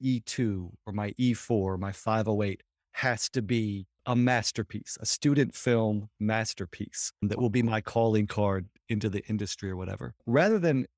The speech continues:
looking at it as exercises where this is helping me acquire a skill set. And so our class is sixty students, and then we're broken up into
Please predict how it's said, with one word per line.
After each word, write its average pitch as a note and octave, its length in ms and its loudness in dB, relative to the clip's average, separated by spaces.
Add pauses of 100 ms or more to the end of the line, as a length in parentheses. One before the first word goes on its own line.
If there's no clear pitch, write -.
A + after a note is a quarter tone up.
(180)
looking C#3 300 0
at C3 60 2
it - 100 0
as G#2+ 220 -2
exercises C3 720 0
where G#2+ 240 0
this A2 160 -6
is G#2+ 80 -8
helping C3+ 260 0
me B2+ 120 0
acquire A2+ 380 0
a G#2+ 40 -2
skill G2+ 300 -6
set. G2 280 -4 (640)
And G2+ 520 0
so - 400 -2
our A#2+ 160 2
class A2 580 -2
is G2 140 -8
sixty - 400 -4
students, G#2 680 -2
and G#2 140 0
then G#2 80 0
we're G2 120 -4
broken G#2 340 -2
up G2+ 160 -4
into F#2+ 340 -4